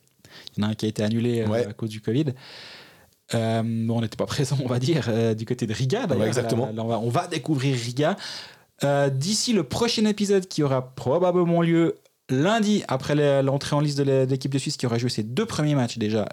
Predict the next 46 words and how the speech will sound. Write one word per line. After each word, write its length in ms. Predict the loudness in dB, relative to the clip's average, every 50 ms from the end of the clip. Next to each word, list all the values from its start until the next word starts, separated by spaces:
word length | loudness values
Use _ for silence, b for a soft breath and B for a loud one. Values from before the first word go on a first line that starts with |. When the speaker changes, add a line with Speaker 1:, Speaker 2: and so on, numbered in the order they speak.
| -10 -18 _ _ -12
Speaker 1:
samedi 500 | -12 -6 -4 -2 -2 0 -2 -2 -4 -6 _ _ _ 0
et 80 | 0 2
dimanche, 440 | 2 2 2 2 0 0 -2 -6 B B B B B B B B B B 0
euh, 140 | 0 2 2
bah, 120 | 2 2
nous, 80 | 2 2
on 80 | 2 0
est 60 | 0
disponible 400 | -2 -2 -2 -2 0 0 -2 -2
pour 140 | -2 -2 -2
répondre 260 | -2 -2 -2 -2 -2
à 60 | -4
toutes 200 | -6 -10 -12 -6
vos 80 | -6 -4
questions. 440 | -4 -4 -6 -6 -6 -4 -4 -2 -2
On, 60 | -2
on 220 | -2 -2 -2 -4 -6
aura, 320 | -6 -6 -6 -6 -6 -8 -12 -16 -18 -14
on 100 | -8 -4
va 140 | -2 -2 -2
trouver 320 | -2 -2 0 0 0 2
du 140 | 0 -2 -2
temps 180 | -2 -2 -2 -2
pour, 260 | -2 -2 -4 -4 -4 -4
pour 160 | -4 -2 -2
y 40 | -2
répondre 360 | -2 -2 -2 -2 -2 -2 -2
s'il 240 | -2 -4 -2 0 0
y 60 | 2
en 100 | 2 2
a 160 | 2 2 0 -2
qui, 640 | -2 -4 -4 -4 -4 -4 -4 -6 -6 -8 -10 -12 -14 _
qui 120 | -6 -2 -2
méritent. 240 | 0 0 0 -2 -2
Et 80 | -4
je, 140 | -4 -6 -8
en 120 | -4 -2 0
général, 220 | 2 2 2 2
elles 120 | 2 2 2
méritent, 320 | 2 0 0 -2 -2 -2
donc 200 | -2 -2 -2 -2
on, 100 | -4 -4
on 40 | -4
trouve 260 | -2 0 0 0 0
le 120 | 0 0 0
temps. 120 | 0 -2